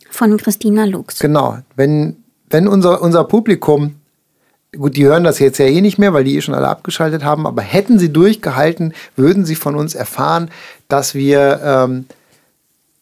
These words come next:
Speaker 2: heute Abend auf einem, auf dem Konzert von Christina Lux gewesen sein werden. Ungefähr, kann man so sagen, ne?
Speaker 1: Mhm.
Speaker 2: Ich freue mich drauf.
Speaker 1: Ich
Speaker 2: Oder
Speaker 1: mich
Speaker 2: ich
Speaker 1: auch.
Speaker 2: habe mich drauf gefreut und fand es ganz toll, je nachdem, wann ich mir selber die Folge anhöre.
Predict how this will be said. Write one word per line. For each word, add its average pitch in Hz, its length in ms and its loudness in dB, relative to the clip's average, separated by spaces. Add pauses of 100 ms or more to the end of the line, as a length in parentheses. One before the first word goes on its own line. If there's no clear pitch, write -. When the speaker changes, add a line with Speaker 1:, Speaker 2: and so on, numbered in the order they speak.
(160)
Speaker 2:
heute 185 300 2
Abend 156 540 -2 (1200)
auf 151 200 -2
einem, 143 260 -4
auf - 100 -12
dem 139 140 -6
Konzert 131 400 -4
von 135 160 -8
Christina 123 460 -6
Lux 123 260 -4
gewesen 107 460 -8
sein 101 320 -6
werden. 101 340 -4 (1500)
Ungefähr, 104 680 -6
kann 107 160 -8
man 101 100 -8
so 98 100 -8
sagen, 98 360 -10
ne? 160 260 -6 (160)
Speaker 1:
Mhm. 190 260 -4 (180)
Speaker 2:
Ich 143 120 -6
freue 131 200 -2
mich 120 140 -4
drauf. - 380 -14 (280)
Speaker 1:
Ich - 120 -12
Speaker 2:
Oder 190 160 4
Speaker 1:
mich 202 80 0
Speaker 2:
ich 226 100 0
Speaker 1:
auch. 247 40 0
Speaker 2:
habe 208 240 0
mich 202 160 2
drauf 175 240 -2
gefreut - 420 -6
und 139 100 -10
fand 156 260 -6
es - 120 -14
ganz 131 220 -4
toll, 143 200 0
je 131 140 -2
nachdem, 127 400 -4
wann 127 140 -6
ich 113 100 -10
mir 120 120 -2
selber 117 260 -2
die 113 100 -6
Folge 110 320 -10
anhöre. 101 420 -20